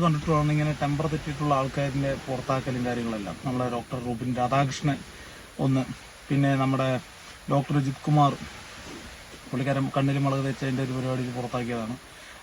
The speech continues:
അങ്ങനെയൊക്കെ നിലവിലുണ്ടായതാണ്. എന്നിട്ട് കൂടി, ഏഹ്, ആ ബിഗ് ബോസിൽ പിന്നെയും അതിങ്ങനെ കണ്ടിന്യൂ ചെയ്ത് പോയത്, നമ്മളിതൊക്കെ കണ്ട് നമ്മളത് വീക്ഷിച്ചിട്ടൊക്കെ വരുന്ന ആൾക്കാരാണ്.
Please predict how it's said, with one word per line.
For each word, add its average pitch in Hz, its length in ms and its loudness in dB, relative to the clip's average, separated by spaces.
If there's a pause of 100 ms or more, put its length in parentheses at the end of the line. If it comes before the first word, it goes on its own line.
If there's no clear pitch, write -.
അങ്ങനെയൊക്കെ 165 380 8
നിലവിലുണ്ടായതാണ്. 160 720 6 (520)
എന്നിട്ട് 180 380 8
കൂടി, 170 200 8 (280)
ഏഹ്, 139 440 4 (140)
ആ - 20 10 (120)
ബിഗ് 139 240 2
ബോസിൽ 156 280 6 (180)
പിന്നെയും 165 340 8 (200)
അതിങ്ങനെ 160 340 6
കണ്ടിന്യൂ 156 380 6
ചെയ്ത് 156 300 4
പോയത്, 147 340 4
നമ്മളിതൊക്കെ 160 380 2 (100)
കണ്ട് 156 280 6 (240)
നമ്മളത് 156 380 4
വീക്ഷിച്ചിട്ടൊക്കെ 156 680 0
വരുന്ന 143 260 0
ആൾക്കാരാണ്. 117 420 -2